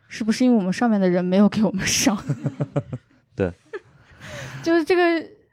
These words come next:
Speaker 1: 这个笑话虽然很，很阴间啦，但是事实上在那个知乎上面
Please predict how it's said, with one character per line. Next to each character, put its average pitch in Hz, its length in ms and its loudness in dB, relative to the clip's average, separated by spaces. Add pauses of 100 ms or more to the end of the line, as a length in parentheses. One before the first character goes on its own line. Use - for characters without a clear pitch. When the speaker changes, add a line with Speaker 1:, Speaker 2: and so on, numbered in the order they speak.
(1120)
Speaker 1:
这 381 120 0
个 392 100 4
笑 403 220 2
话 254 120 4
虽 226 140 -2
然 214 140 0
很， 202 220 -4 (400)
很 208 220 0
阴 240 180 4
间 233 180 2
啦， 202 200 0 (140)
但 294 140 4
是 311 120 2
事 339 140 0
实 262 100 4
上 277 140 4
在 302 140 2
那 285 80 4
个 262 60 2
知 302 140 -2
乎 339 140 -2
上 269 180 0
面 185 160 -6